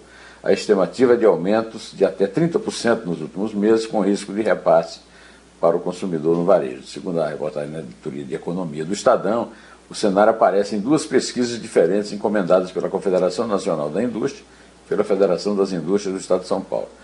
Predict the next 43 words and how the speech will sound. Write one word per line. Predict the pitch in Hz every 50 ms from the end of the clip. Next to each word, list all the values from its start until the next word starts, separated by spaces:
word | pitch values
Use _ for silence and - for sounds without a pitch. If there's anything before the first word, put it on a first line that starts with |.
| - - - -
No | - -
primeiro | - 87 92 90 90
caso, | - 107 107 107 104 101
foram | - 113 104 104
ouvidas | 92 82 101 95 92 87
mil | 92 110 127 123
oitocentos | 113 95 - - 101 101 -
e |
cinquenta | 92 - 104 101 - 95
e | 90
cinco | - 101 98 101 107
empresas | 101 - 101 101 107 113 110 110 110 110 - - - - - - - - - 85
de | 90 92
vinte | 101 104 104
e | -
sete | - - 101 98 -
setores | - - 110 101 - 107 107 113 110 107 - -
entre | 98 101 98 -
primeiro | - - 104 98 92 98 104 101
e | 104
quatorze | - 101 90 - - 95 95 92 95
do | 92 101 95
mês. | 76 67 58 - - - - - - - - _ -
Já | - 85 101 95
a | 90
sondagem | - - 104 90 80 82 82 78
da | 87 87
fiesp | - 123 113 98 - - -
reuniu | 98 110 110 101 90 95 95
quatrocentas | - 107 98 90 - - 95 95 92
e | 92
quatorze | - - 92 - - 98 95 90 -
companhias | - 104 101 104 107 95 87 85 90 87 85
entre | 87 85 - 95
os | 90 85
dias | 85 92 90 82 -
sete | - - - - - - - 90 90 87 -
e | 95
três. | - - - 67 67 120
A | 131
Rádio | 131 135 - 139 -
Peão | - 98 90 104 101
também | 85 - 73 67 - 110 104 -